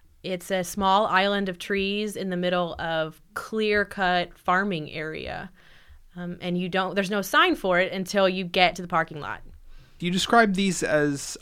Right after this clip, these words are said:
Speaker 2: upland?
Speaker 1: Yeah, so when you get to different elevations of land, and in Indiana it's not stark,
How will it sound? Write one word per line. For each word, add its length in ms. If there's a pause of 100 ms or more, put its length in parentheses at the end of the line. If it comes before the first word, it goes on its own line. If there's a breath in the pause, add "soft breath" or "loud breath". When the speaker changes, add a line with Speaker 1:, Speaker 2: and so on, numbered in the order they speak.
Speaker 2:
upland? 600 (420 loud breath)
Speaker 1:
Yeah, 220
so 200
when 200
you 120
get 360
to 220
different 540
elevations 760
of 160
land, 480
and 300 (120)
in 140
Indiana 480
it's 240
not 360
stark, 720